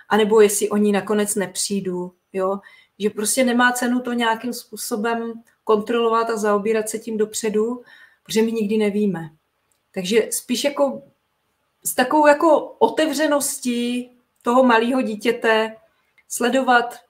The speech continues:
co se děje, přijímat ty věci, pokud možno, pokud, pokud to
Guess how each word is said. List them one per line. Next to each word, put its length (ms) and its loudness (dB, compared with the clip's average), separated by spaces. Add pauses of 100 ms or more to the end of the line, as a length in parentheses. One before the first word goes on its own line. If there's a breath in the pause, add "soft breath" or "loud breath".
(380)
co 120 -8
se 180 -2
děje, 340 4
přijímat 480 -2 (720)
ty 100 -4
věci, 600 2
pokud 320 -12
možno, 420 2
pokud, 280 -6 (200)
pokud 280 -8 (360)
to 200 -8